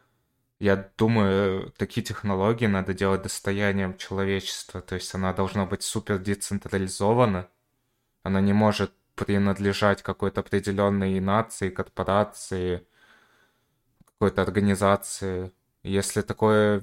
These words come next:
появляется, чтобы не было проблем, нужно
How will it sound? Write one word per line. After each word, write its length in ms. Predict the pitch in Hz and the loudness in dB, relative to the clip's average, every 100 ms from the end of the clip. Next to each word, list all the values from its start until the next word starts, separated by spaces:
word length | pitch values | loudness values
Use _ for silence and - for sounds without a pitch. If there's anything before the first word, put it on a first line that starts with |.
| - | -2
появляется, 720 | 107 101 101 107 147 139 - 98 | 0 0 4 4 4 2 -4 -6
чтобы 380 | - 92 95 | -6 -8 -2
не 120 | 98 95 | -2 0
было 180 | 95 95 | -2 -4
проблем, 500 | - 92 98 120 117 | -4 -4 2 2 2
нужно 760 | 101 - 95 95 95 95 92 | -2 -2 -2 0 0 0 -4